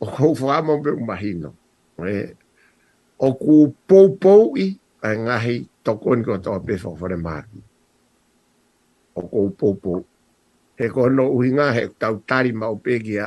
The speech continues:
uki he tuunga whainga ta a o pito. Ha upe ke kansa.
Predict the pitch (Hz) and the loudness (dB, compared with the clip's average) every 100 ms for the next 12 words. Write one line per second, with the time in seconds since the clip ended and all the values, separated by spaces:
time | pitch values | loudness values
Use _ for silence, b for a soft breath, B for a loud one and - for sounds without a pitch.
0 | - 95 92 87 - 123 131 123 104 - | -8 -10 -6 -6 -6 -6 -4 -4 -6 -6
1 | 127 127 120 98 - 123 87 76 82 123 | -2 0 0 -4 -4 -4 -6 -8 -10 -10
2 | 110 123 202 302 202 202 165 143 127 110 | -6 0 2 2 4 4 4 2 -2 -2
3 | 104 | -4